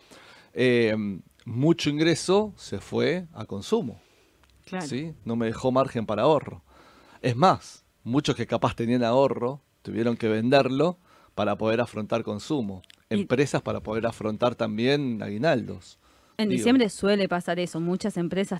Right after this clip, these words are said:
Speaker 2: tienen sus ahorros en dólares y para pagar los aguinaldos salen a liquidarlos. Así que no es algo tan deshabitual que eso se haga, porque mayormente en diciembre y a mitad de año suele pasar eso de que las empresas salen a liquidar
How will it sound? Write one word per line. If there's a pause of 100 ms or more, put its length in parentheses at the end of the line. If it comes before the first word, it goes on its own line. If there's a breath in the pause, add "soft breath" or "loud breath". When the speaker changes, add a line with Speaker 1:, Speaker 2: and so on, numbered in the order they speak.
Speaker 2:
tienen
sus
ahorros
en
dólares
y
para
pagar
los
aguinaldos (240)
salen
a
liquidarlos. (100)
Así
que (180)
no
es
algo (720)
tan
deshabitual
que
eso
se
haga,
porque
mayormente (260 soft breath)
en
diciembre
y
a
mitad
de
año
suele (240)
pasar
eso
de
que
las
empresas
salen
a
liquidar